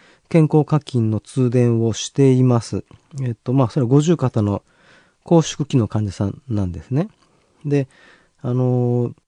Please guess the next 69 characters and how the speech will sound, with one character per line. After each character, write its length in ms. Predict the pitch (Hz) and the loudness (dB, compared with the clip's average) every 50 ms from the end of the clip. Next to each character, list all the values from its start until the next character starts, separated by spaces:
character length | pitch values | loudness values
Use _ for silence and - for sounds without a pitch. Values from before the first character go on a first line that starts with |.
| _ _ _ _ _ _ _ _ - | _ _ _ _ _ _ _ _ -4
ま 120 | 180 165 139 | -4 -4 -4
あ、 20 | - _ _ | -4 _ _
こ 100 | - 190 | -2 0
れ 100 | 185 214 | 2 2
ま 140 | 247 269 262 | 2 0 0
で 120 | 226 202 165 | 0 2 4
に 480 | 151 143 135 127 123 120 - 123 147 - | 4 4 4 4 2 0 -2 -6 -6 -2
肩 200 | - 180 185 180 | 0 0 0 2
甲 160 | 202 196 185 | 0 0 0
下 140 | - 202 - | 0 -4 -2
筋 160 | - 160 131 120 | 0 0 0 0
っ 40 | |
て 140 | - - 143 | -2 -2 -2
い 40 | 127 | 0
う 40 | 120 | 0
の 140 | 113 113 123 | 0 0 0
は、 280 | 143 147 135 113 104 - _ _ _ _ _ _ _ | 2 2 2 0 -2 -6 _ _ _ _ _ _ _
そ 160 | _ - 139 | _ -4 -2
の、 340 | 131 127 123 123 123 120 131 - _ _ _ _ _ _ _ _ | 0 2 2 0 0 -2 -4 -8 _ _ _ _ _ _ _ _
基 40 | - | -6
礎 160 | - - 208 | 0 2 2
編 420 | 185 175 220 214 208 208 208 196 - _ _ _ _ _ _ | 2 2 2 2 2 0 -4 -6 -12 _ _ _ _ _ _
み 200 | 185 185 196 202 | -4 -2 -2 0
た 160 | - 202 156 | 0 0 0
い 40 | 139 | 0
な 120 | 120 117 - | 0 -2 -4
こ 120 | - - | -8 -8
と 120 | - 123 117 | -4 -2 0
で、 360 | 135 151 131 113 101 113 107 _ - | 2 2 2 2 0 -4 -10 _ -4
や 180 | 127 151 147 | -2 0 0
ろ 140 | - 165 175 | 2 0 0
う 60 | 165 | 0
と 100 | - 180 | 0 0
い 40 | 170 | 0
え 20 | |
ば 100 | 139 123 | 0 0
流 260 | 107 117 123 139 156 156 | 0 0 0 0 -2 -2
せ 220 | - 151 123 - - | -2 -2 -2 -2 -2
る 140 | 139 139 135 | -4 -6 -4
こ 140 | - 147 139 | -2 -2 -2
と 100 | - 117 | 0 0
は、 140 | 104 101 98 - - _ _ _ - - _ _ _ _ | 0 -2 -4 -8 -14 _ _ _ -20 -20 _ _ _ _
低 140 | - 165 160 | -2 -2 0
射 120 | - 156 | 2 2
で 100 | 123 113 | 0 0
通 200 | 107 - 151 143 | 0 0 0 2
電 180 | 131 143 143 143 | 4 4 2 2
し 120 | - - | 0 -2
て 100 | - 156 | -2 -2
筋 240 | 143 - - 151 147 | 0 2 2 2 2
収 140 | - 165 151 | 2 0 -2
縮 180 | - - 117 120 | -2 -2 -2 -2
を 40 | |
起 40 | - | -2
こ 60 | - | -4
す 100 | 151 - | -6 -4
こ 120 | - 123 110 | -4 -4 -4
と 140 | - 107 95 | -2 -2 -2
は 160 | 95 95 - - | -2 -2 -4 -4
で 200 | 135 127 143 175 | -4 -2 -2 -2
き 140 | - - 170 | 0 0 2
る、 180 | 143 127 - - - 127 135 127 110 82 - 90 92 95 110 123 | 2 2 0 -2 -8 -12 -10 -10 -10 -10 -12 -16 -20 -18 -6 -2
で 120 | 151 214 | -2 -2
き 100 | - - | -2 -2
た 160 | - 120 101 | -2 -2 -2
ん 100 | 95 110 - - | -2 -4 -8 -10
で 180 | 117 107 95 87 | -10 -10 -10 -8
す 120 | - 135 | -6 -4
ね。 100 | 147 | -4